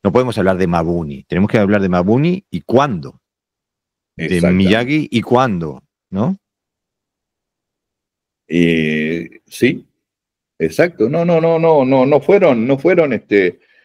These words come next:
Speaker 2: eh, transversales en su, en su, en su, eh, este, educación o culturización. Em,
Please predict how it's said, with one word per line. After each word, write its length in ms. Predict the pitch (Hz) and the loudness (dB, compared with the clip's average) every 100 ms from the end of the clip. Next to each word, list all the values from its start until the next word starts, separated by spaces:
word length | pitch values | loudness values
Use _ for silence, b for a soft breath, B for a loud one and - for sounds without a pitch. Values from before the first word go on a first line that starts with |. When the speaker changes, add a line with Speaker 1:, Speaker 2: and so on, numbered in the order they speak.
| _ _ | _ _
Speaker 2:
eh, 140 | - 69 | -14 -4
transversales 840 | 110 98 101 95 120 107 92 - | 0 2 2 0 2 2 2 -2
en 120 | 90 | -6
su, 160 | 85 85 | 0 0
en 320 | 80 87 82 | 2 0 -4
su, 340 | 82 76 71 | -4 -2 -2
en 100 | 80 | -2
su, 500 | 71 80 73 65 62 | -4 -4 -2 0 0
eh, 360 | 64 64 71 71 | 0 -2 -4 -6
este, 520 | 67 76 71 65 - - _ _ _ _ _ | -6 -4 -2 -4 -6 -14 _ _ _ _ _
educación 840 | - 90 90 87 - - 107 101 85 | 0 2 2 -2 -2 2 2 2 -2
o 120 | 82 | -4
culturización. 1300 | 85 87 85 80 78 85 73 - 87 78 64 60 - _ _ _ _ _ _ _ _ _ _ _ - | -2 -2 -2 -4 -4 -4 -4 0 0 0 -6 -10 -16 _ _ _ _ _ _ _ _ _ _ _ -12
Em, 720 | 64 58 60 62 64 - | -8 -8 -6 -6 -8 -10